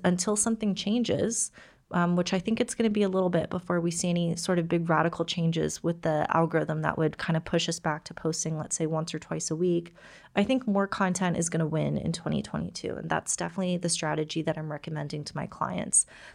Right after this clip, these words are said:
That doesn't mean that every single post needs to be this long, long essay.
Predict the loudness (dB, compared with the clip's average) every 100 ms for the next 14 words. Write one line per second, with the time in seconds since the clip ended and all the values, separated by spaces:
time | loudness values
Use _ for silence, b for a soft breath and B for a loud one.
0 | 0 2 2 2 2 4 4 2 2 2
1 | 4 2 2 0 0 0 0 2 4 2
2 | 0 -2 -2 -2 0 2 2 2 0 0
3 | 2 2 2 2 0 0 0 -2 0 0
4 | 0 0 2 0